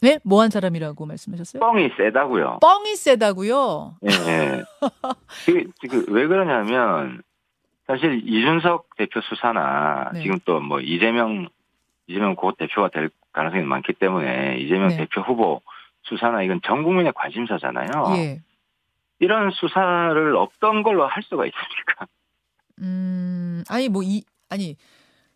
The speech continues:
Speaker 1: 이 이준석, 그러니까 없던 걸로 할 수 없는데 할 수 있는
Speaker 2: 예.
Speaker 1: 것처럼 말하는 사람이니까 이 사람은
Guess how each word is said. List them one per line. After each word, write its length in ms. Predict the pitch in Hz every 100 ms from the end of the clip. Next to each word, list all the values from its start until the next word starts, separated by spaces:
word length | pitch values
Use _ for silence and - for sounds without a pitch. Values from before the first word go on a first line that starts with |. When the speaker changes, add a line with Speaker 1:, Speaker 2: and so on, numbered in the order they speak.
| _ -
Speaker 1:
이 160 | 240
이준석, 840 | 247 220 247 370 370 339 320 311 277
그러니까 240 | 330 311
없던 300 | 180 - 415 370
걸로 180 | 349
할 120 | 320 339
수 120 | 320
없는데 640 | 165 190 185 208 226 143
할 140 | 160 392
수 160 | -
있는 260 | 262 214 320
Speaker 2:
예. 20 |
Speaker 1:
것처럼 360 | 381 - 339 294
말하는 300 | 180 220 240
사람이니까 580 | 254 240 214 208 196 226
이 80 | 190
사람은 520 | 247 233 240 254